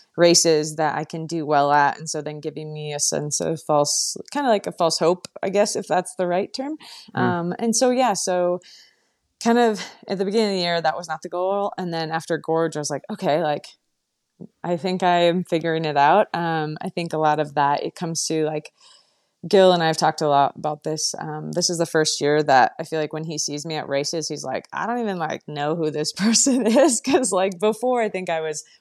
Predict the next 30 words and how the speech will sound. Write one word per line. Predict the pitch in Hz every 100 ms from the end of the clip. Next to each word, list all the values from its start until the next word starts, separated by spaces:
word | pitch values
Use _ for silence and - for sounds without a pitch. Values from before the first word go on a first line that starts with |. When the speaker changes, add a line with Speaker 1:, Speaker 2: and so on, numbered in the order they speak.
| -
Speaker 1:
wanted | 180 175 175
to | 180
do | 160 151
really | 151 151
well, | 143 139
wanted | 147 147
to | 147
be | 147
really | 143 143
good, | 143 175 226
but | 175 147
it |
was | 147
a | 151
little | 143
bit | 147 -
more, | 143 143 143 - - - -
like, | 139 170 - _ _ _ - 196
very | 196 180
lackadaisical | 165 151 - 151 143 143 143 - 147 143
too, | - 160 175
of, |
like, | 143 156 -
"I'm | 339
doing | 381 349
well, | 311 311 233 196
but | 185 170 -
I'm | 165 160 156
not, | 151 120
Speaker 2:
Mm. | 113